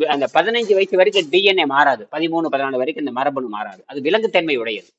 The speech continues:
அதனால அவங்களுக்கு வந்து அன்னப்பாதையை தூய்மை செய்யற விதி கட்டாயம். இப்படிதான் டாக்டர் அர்னால்டு, அதனால அன்னப்பாதை, இப்ப என்னுடைய குழந்தைய, இப்ப பேர குழந்தையில இருக்காங்க, அவங்கள நான் ஒண்ணும் கட்டாயப்படுத்த முடியாது, அவங்க என்னமோ பண்ணிட்டு போறாங்க, இதுதான் சொல்லுவேன், இதெல்லாம் செஞ்சு பாருங்க. நம்ம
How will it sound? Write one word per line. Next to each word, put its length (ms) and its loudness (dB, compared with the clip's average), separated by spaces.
அதனால 260 2
அவங்களுக்கு 340 6
வந்து 140 6
அன்னப்பாதையை 580 4
தூய்மை 240 0
செய்யற 220 0
விதி 180 -2
கட்டாயம். 540 0
இப்படிதான் 400 -2
டாக்டர் 240 2
அர்னால்டு, 280 -2
அதனால 320 -6
அன்னப்பாதை, 480 0
இப்ப 140 -10
என்னுடைய 320 -4
குழந்தைய, 360 2
இப்ப 180 -20
பேர 200 4
குழந்தையில 380 4
இருக்காங்க, 380 0
அவங்கள 340 2
நான் 140 2
ஒண்ணும் 160 0
கட்டாயப்படுத்த 420 -2
முடியாது, 280 -2
அவங்க 160 -4
என்னமோ 220 -6
பண்ணிட்டு 340 0
போறாங்க, 340 0
இதுதான் 360 0
சொல்லுவேன், 320 0
இதெல்லாம் 240 -6
செஞ்சு 200 -4
பாருங்க. 320 4
நம்ம 220 -8